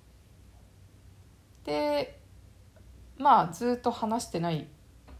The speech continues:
状態が続いて、で、そのままもう、そう、なんかね、その、まだカナダにいた時点で私はちょっと会うのをやめたんですよ、その人に。で、な-、なんでかっていうと、その、やっぱりその、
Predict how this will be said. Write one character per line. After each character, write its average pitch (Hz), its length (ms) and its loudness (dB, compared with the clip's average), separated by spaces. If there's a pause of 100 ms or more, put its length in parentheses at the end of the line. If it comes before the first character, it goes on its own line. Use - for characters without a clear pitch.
(100)
状 165 200 -6
態 165 200 -4
が 160 240 -6
続 185 220 -6
い 196 60 -6
て、 247 260 -2
で、 185 240 -4
そ 175 140 -10
の 175 80 -6
ま 180 100 -4
ま 180 160 -2
も 170 120 -4
う、 - 120 -6 (1400)
そ 233 180 0
う、 - 20 0
な 240 100 2
ん - 20 2
か 190 100 2
ね、 160 140 -4
そ - 120 -4
の、 220 140 -2
ま 330 140 6
だ 269 120 4
カ - 260 -14
ナ 381 120 6
ダ 185 100 4
に 165 380 -2
い - 60 -10
た 262 300 4 (400)
時 262 160 -10
点 202 280 2
で 233 100 6
私 196 260 2
は 175 100 -2
ち 170 80 -8
ょ - 20 -10
っ - 40 -12
と - 140 2
会 190 80 8
う 160 40 -2
の 160 200 -6
を 165 60 -4
や 160 120 -4
め 165 100 -2
た 165 260 0
ん - 120 -10
で - 60 -14
す - 100 -10
よ、 - 120 -8
そ - 120 -10
の - 100 -12
人 - 180 -16
に。 - 200 -18 (880)
で、 262 200 -4
な-、 294 280 4
な 294 160 4
ん 277 40 -2
で 202 80 2
か 165 100 -2
っ - 80 -8
て 165 100 -6
い 156 40 -6
う - 20 -8
と、 175 200 -4
そ 180 120 -6
の、 180 80 -2
や 202 100 2
っ 208 100 -10
ぱ 349 80 6
り 220 100 2
そ - 100 -6
の、 165 160 -2